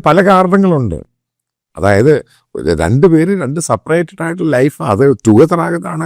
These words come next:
കല്യാണം എന്ന് പറയുന്നത്, മാരേജ് എന്ന് പറയുന്നത്. നമുക്കറിയാം husband and wife എന്ന് പറയുന്നത് ലോകത്തൊരു തൊണ്ണൂറ് ശതമാനം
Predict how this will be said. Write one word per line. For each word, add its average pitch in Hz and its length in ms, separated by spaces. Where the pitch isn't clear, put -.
കല്യാണം 151 420
എന്ന് 131 180
പറയുന്നത്, 92 360
മാരേജ് 147 340
എന്ന് 107 200
പറയുന്നത്. 64 380
നമുക്കറിയാം 147 480
husband 120 400
and 151 160
wife 127 300
എന്ന് 151 200
പറയുന്നത് 113 460
ലോകത്തൊരു 170 580
തൊണ്ണൂറ് 175 480
ശതമാനം 156 500